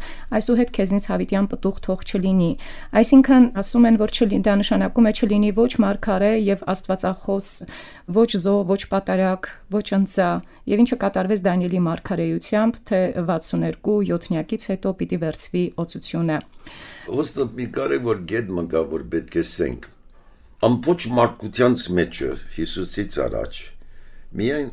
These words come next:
Speaker 2: հրեա ժողովուրդներն էին, որոնց հետ Աստված ուխտը կնքեց։ Բայց հրեաներն ալ մարդու պես իրենք հեռացան այդ ուխտից, և վերջի վերջո միայն մի հավատարիմ անձ մի եղավ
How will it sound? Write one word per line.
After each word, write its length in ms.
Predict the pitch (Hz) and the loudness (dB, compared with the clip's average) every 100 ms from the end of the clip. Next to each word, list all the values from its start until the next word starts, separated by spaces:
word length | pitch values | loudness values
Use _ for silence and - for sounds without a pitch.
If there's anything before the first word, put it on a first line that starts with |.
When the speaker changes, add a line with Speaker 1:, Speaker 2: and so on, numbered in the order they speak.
| - | -4
Speaker 2:
հրեա 380 | 101 90 95 87 | 0 2 2 2
ժողովուրդներն 1080 | 78 80 82 80 82 - 82 85 76 67 | 0 0 -2 -6 -8 -6 -2 0 -2 -6
էին, 220 | 67 76 76 - - - - | -4 -4 -8 -12 -20 -20 -12
որոնց 560 | 69 80 80 85 85 | -4 -2 -2 -2 -4
հետ 260 | - 78 - | -2 -2 -2
Աստված 560 | - 73 - - 73 - - | -6 -6 -6 -2 -2 -2 -10
ուխտը 420 | - - - 62 - - - | -10 -10 -8 -8 -8 -20 -20
կնքեց։ 600 | - 65 62 - - - - - - - - - - - | -8 -8 -6 -6 -8 -8 -14 -14 -20 -20 -20 -20 -20 -4
Բայց 220 | 104 - | -4 0
հրեաներն 720 | 120 113 113 117 147 147 92 | 0 2 2 2 -2 -2 -4
ալ 160 | 64 50 - - - | -6 -8 -16 -20 -14
մարդու 460 | 80 98 - - 104 | -6 -6 -6 -10 -6
պես 280 | 82 80 - | -4 -4 -6
իրենք 380 | 80 90 87 - | -4 -4 -4 -2
հեռացան 600 | 73 73 - - 95 92 - | 0 0 -4 -6 -6 -8 -6
այդ 280 | 71 62 - | -6 -6 -10
ուխտից, 520 | - - - - - - - - - - | -10 -10 -12 -10 -12 -14 -18 -20 -20 -4
և 180 | 87 87 | -4 0
վերջի 440 | 101 101 - 107 | 0 -2 -4 -8
վերջո 420 | 90 98 - 101 | -2 -2 -2 -4
միայն 320 | 98 98 98 95 | -2 -2 -2 -2
մի 160 | 127 147 - - | -2 -2 -6 -4
հավատարիմ 840 | 76 76 80 - 73 80 117 120 - - | -2 0 0 0 -2 -2 -4 -6 -8 -4
անձ 320 | 92 92 - | -4 -4 -8
մի 160 | 67 64 | -8 -4
եղավ 460 | 60 - 67 - | -4 -4 -6 -6